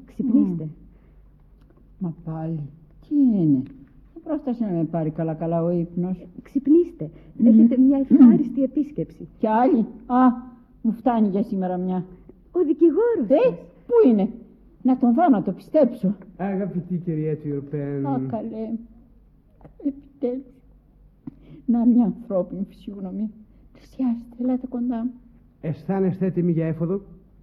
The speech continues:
Speaker 2: Τι θέλουν άραγε ακόμα να μου κάνουν;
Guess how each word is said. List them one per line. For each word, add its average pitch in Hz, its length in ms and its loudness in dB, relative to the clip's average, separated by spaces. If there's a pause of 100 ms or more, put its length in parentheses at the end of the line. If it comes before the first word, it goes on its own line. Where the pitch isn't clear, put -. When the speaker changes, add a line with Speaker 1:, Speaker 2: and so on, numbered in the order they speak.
(480)
Speaker 2:
Τι - 80 -20 (160)
θέλουν 226 360 0
άραγε 165 420 -2
ακόμα 196 340 -2
να 220 120 2
μου 202 160 -2
κάνουν; 226 420 4